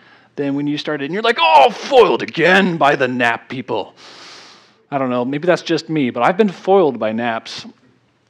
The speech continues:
Like, "This is what I need, this is what I need, this is what I need." And then you get it, and you're like, "Eh." But let me just caution you, the rest that he's talking about here is not that kind of rest.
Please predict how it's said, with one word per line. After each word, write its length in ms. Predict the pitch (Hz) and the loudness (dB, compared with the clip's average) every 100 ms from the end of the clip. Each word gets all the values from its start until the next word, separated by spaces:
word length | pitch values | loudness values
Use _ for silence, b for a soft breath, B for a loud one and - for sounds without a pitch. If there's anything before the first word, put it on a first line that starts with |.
| - | -14
Like, 120 | 127 | -14
"This 100 | - | -14
is 80 | - | -16
what 140 | 123 | -14
I 40 | 151 | -12
need, 100 | 170 | -12
this 80 | |
is 60 | - | -12
what 80 | 156 | -8
I 20 | |
need, 80 | 196 | -6
this 80 | 170 | -6
is 60 | |
what 80 | 151 | -4
I 40 | |
need." 280 | 190 220 - B B | 0 0 -2 B B
And 100 | 135 | -8
then 80 | 139 | -6
you 60 | |
get 160 | 135 165 | 0 0
it, 60 | 135 | -2
and 80 | |
you're 100 | 123 | -6
like, 160 | 110 110 | -8 -8
"Eh." 680 | 165 185 190 196 190 190 185 202 180 _ _ b b b b b b _ _ _ _ - | -8 -6 -6 -6 -8 -10 -12 -16 -20 _ _ b b b b b b _ _ _ _ -4
But 180 | 156 | -2
let 120 | 147 233 | -2 -4
me 80 | |
just 220 | 330 320 - | -2 -6 -4
caution 440 | 190 185 180 165 | 2 2 2 -4
you, 300 | 127 120 - _ _ | -4 -6 -10 _ _
the 200 | 165 160 | -8 -4
rest 480 | 147 190 262 - - | -2 0 0 -2 -4
that 120 | 180 | -4
he's 320 | - 208 202 | -6 -8 -8
talking 500 | - - 214 226 185 | -10 -2 -2 -2 -6
about 240 | 143 143 143 | -4 -4 -6
here 300 | - 151 156 | -6 -6 -6
is 320 | - 151 143 | -8 -10 -8
not 360 | 143 170 190 165 | -6 -4 -4 -4
that 260 | 160 165 - | -4 -4 -6
kind 260 | 165 165 | -10 -8
of 160 | 156 151 | -10 -10
rest. 500 | 151 147 - - | -10 -10 -14 -20